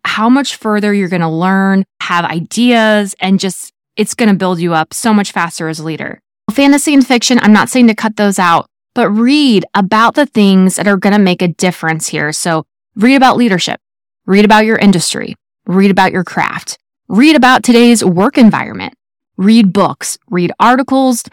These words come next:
read blogs, read studies, but become incredibly curious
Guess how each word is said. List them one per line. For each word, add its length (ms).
read 260
blogs, 560
read 240
studies, 600
but 100
become 540
incredibly 720
curious 720